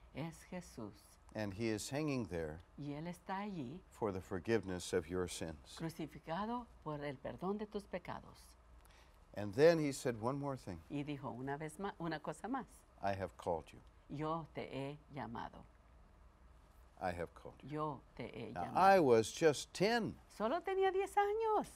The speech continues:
Speaker 2: And this was, experience was a little frightening.
Speaker 1: Esta experiencia eh, casi me causó poquito temor.
Speaker 2: And I didn't tell anybody about it.
Speaker 1: No le conté, no le dije a nadie de esto.
Speaker 2: Except eventually to one nun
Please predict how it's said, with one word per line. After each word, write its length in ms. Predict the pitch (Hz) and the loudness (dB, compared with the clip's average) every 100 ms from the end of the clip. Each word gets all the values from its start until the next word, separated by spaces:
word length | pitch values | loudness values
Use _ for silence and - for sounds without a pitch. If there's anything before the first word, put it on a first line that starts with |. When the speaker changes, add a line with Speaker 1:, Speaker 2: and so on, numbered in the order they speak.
| - - - - | -18 -20 -20 -2
Speaker 2:
And 180 | 120 127 | 2 4
this 240 | 170 226 - | 6 4 6
was, 280 | 131 - - - - | 4 2 -8 -8 -6
experience 580 | 113 - 208 196 139 139 | -6 2 6 6 4 4
was 180 | 117 | 4
a 60 | 113 | 4
little 240 | 139 254 | 4 2
frightening. 500 | - 180 254 - 113 131 | 0 2 2 0 -4 -2
Speaker 1:
Esta 260 | 185 - 214 | -4 -2 -6
experiencia 840 | - 170 175 196 - 196 190 180 - - - - | -6 -6 -4 -6 -6 -2 -2 -2 -8 -20 -16 -6
eh, 300 | 170 160 151 | -2 -2 -2
casi 320 | 190 190 233 220 | -6 -6 -4 -2
me 160 | 185 | -2
causó 280 | - 151 - | -2 -4 -4
poquito 640 | 170 262 - 466 427 285 | -4 -6 -6 -4 0 0
temor. 380 | 269 151 127 101 - | 0 -2 -2 -4 -2
Speaker 2:
And 140 | 110 | 0
I 120 | 107 | 2
didn't 260 | 104 117 104 | 0 0 0
tell 280 | - 98 - - | 4 4 4 2
anybody 560 | 180 196 160 139 113 | 4 4 6 6 6
about 300 | 85 90 71 | 0 -2 -2
it. 60 | - 170 | -6 -4
Speaker 1:
No 200 | 160 175 | -2 0
le 180 | 185 175 | -2 -4
conté, 600 | 151 131 165 175 190 180 165 | -6 -6 -4 0 0 -2 -4
no 140 | 151 | -4
le 140 | 165 170 | -4 -4
dije 240 | 165 165 | -6 -4
a 100 | 147 | -2
nadie 920 | 143 170 202 226 233 226 190 139 117 - - | -2 -2 -2 -2 -2 -2 -2 -4 -6 -12 -10
de 220 | 151 135 | -8 -6
esto. 300 | 131 - 85 - - | -8 -12 -14 -12 -8
Speaker 2:
Except 480 | 113 - 147 131 117 | -6 4 6 6 2
eventually 540 | 110 147 160 151 123 | 4 4 4 2 -2
to 180 | - 107 | 0 0
one 380 | 98 160 220 202 | 4 6 6 8
nun 260 | 175 120 | 6 6